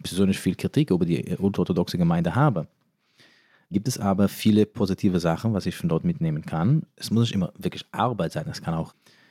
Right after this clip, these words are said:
soziale Begegnungen sein und Treffen, wo wir uns unterhalten und Spaß haben. Wir haben alle ein gemeinsames Ziel.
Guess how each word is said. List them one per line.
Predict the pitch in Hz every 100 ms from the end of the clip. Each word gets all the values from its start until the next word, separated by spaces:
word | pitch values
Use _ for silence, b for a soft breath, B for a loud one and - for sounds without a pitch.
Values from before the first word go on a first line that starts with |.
| b
soziale | - - 85 - 87 90 98 92 90 90 87
Begegnungen | 85 - 90 90 95 90 87
sein | 87 82 80 82 80
und | 80 82 - -
Treffen, | - 92 - 95 87
wo | 87
wir | 87 85 82
uns | - - - - -
unterhalten | - - 80 92 95 92
und | 87
Spaß | - 104 120 -
haben. | 87 73 98 _ _ b b b b b b -
Wir | 107
haben | 139 156
alle | 156 123
ein | 110 107
gemeinsames | 95 95 95 92 90 85 - -
Ziel. | - 78 76